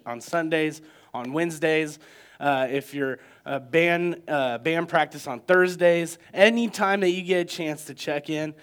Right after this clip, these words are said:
uh, please check in because there are people,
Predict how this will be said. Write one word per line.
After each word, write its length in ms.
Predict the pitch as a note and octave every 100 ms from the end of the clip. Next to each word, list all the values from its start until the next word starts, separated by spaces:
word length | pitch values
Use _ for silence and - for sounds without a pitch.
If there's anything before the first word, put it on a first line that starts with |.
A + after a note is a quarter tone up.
| - -
uh, 140 | D3 C3+
please 340 | - F#3 F#3
check 260 | - E3+ -
in 160 | D#3+
because 320 | D3+ D#3 D#3+ D#3+
there 120 | D#3+
are 60 |
people, 600 | - F#3 G3 F#3+ F#3 F3